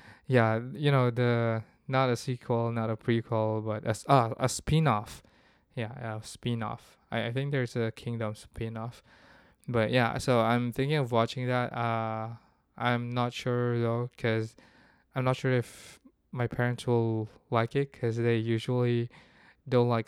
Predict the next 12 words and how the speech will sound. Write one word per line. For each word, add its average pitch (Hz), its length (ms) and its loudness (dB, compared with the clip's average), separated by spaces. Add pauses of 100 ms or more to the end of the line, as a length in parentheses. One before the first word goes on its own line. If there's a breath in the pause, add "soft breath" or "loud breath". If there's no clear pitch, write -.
a - 20 0
lot 113 160 2
of 110 240 -6 (120)
blood 117 580 0
or 113 160 0
zombies 113 640 -4
and 110 140 -6
stuff. - 360 -8
Although 117 400 2
they're 117 300 2
okay 113 300 2
with, 113 340 2